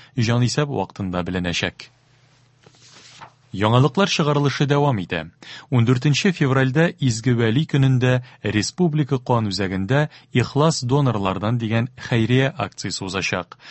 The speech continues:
Аңа унсигез яшьтән кырык биш яшькә кадәр булган барлык теләүчеләр дә кушыла ала. Донорлар өчен бу көнне бәйрәм үткәрәчәкләр. Аларны бүләкләр һәм фотосессия көтә. Моннан тыш,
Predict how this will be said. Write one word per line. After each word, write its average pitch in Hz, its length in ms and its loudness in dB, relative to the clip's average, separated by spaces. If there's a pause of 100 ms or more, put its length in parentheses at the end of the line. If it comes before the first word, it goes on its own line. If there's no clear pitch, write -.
(160)
Аңа 104 400 2 (260)
унсигез 139 480 2
яшьтән 143 400 0
кырык 110 240 -2
биш 151 240 0
яшькә 135 320 -2
кадәр 127 240 0
булган 117 320 0
барлык 135 480 -2
теләүчеләр 139 480 0
дә 101 160 -4
кушыла 95 400 -4
ала. 90 160 -2 (600)
Донорлар 160 600 2
өчен 165 240 2
бу 120 100 -2
көнне 123 300 0
бәйрәм 139 480 2
үткәрәчәкләр. 98 800 -4 (340)
Аларны 117 480 2
бүләкләр 127 560 0
һәм 127 160 -2
фотосессия 120 640 -4
көтә. 92 380 -4 (240)
Моннан 110 420 0
тыш, - 320 -6